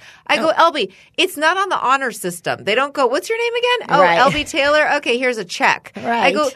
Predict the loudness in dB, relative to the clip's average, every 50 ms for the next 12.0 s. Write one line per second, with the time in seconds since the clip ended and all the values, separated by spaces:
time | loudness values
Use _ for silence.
0 | -8 -20 _ _ -16 -10 -2 0 0 0 0 -2 _ _ _ -12 -4 0 2 2
1 | 2 2 0 -4 -8 -8 -8 -8 -10 _ -6 -2 0 0 0 0 -2 -6 -12 -12
2 | -12 -16 -14 -8 -6 -6 -6 -4 -4 -6 -6 -6 -10 -8 -4 -4 -4 -2 -2 -4
3 | -4 -4 -8 _ _ _ -10 -6 -2 -2 -2 -2 -2 -4 -2 -2 -2 -2 -2 -4
4 | -2 -2 0 0 -2 -6 -10 -12 -8 -6 -2 -2 -2 -4 -4 -8 -6 -6 -6 -4
5 | -4 -6 -6 -4 -6 -6 -6 -8 _ _ _ -20 -20 -20 _ _ -2 2 4 4
6 | 4 4 0 -2 -2 -4 -6 -6 -6 -4 -4 -2 -2 -2 -4 -6 -8 -8 -8 -8
7 | -8 -8 -6 -6 -6 -6 -8 -10 -14 -18 -18 -18 -18 -20 -20 -20 -20 -20 _ _
8 | _ _ _ _ -20 -20 -12 -8 -6 -6 -6 -8 -14 -14 -10 -6 -4 0 2 2
9 | 2 2 2 2 2 4 4 2 2 0 -2 -4 -2 -2 -4 -4 -2 -2 -2 -2
10 | -4 -4 -2 -2 -2 0 -2 -4 -6 -8 -6 -6 -6 -4 -4 -4 -2 -2 -2 -2
11 | -4 -6 -6 -8 -10 -10 -8 -8 -8 -6 -6 -6 -6 -6 -6 -6 -8 -8 -12 -16